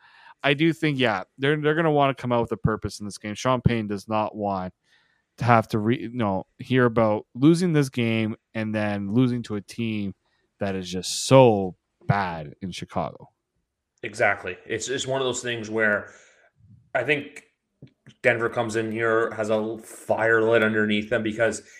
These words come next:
Speaker 2: it's one of those things where if Chicago loses, it's, it's like, "All right, cool." If Denver loses, I'm sorry, all hell's gonna break loose.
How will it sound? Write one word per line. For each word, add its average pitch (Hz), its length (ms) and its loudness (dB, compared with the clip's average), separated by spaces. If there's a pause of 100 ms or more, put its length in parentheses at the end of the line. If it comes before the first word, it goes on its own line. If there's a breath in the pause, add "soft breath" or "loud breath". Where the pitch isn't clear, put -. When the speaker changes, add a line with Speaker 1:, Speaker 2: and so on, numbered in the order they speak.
(920 loud breath)
Speaker 2:
it's 139 120 -8
one 175 100 2
of 160 40 -2
those 160 100 0
things 151 140 -4
where 139 140 4
if 131 100 -4
Chicago 135 380 2
loses, 127 360 2
it's, 113 240 -10
it's - 100 -12
like, 113 140 0
"All 113 140 0
right, 107 180 2
cool." 104 340 0
If 107 160 -4
Denver 113 360 4
loses, 101 360 0
I'm 104 160 0
sorry, 101 300 4
all 98 220 6
hell's 95 240 -2
gonna 92 100 -8
break - 240 -16
loose. - 400 -16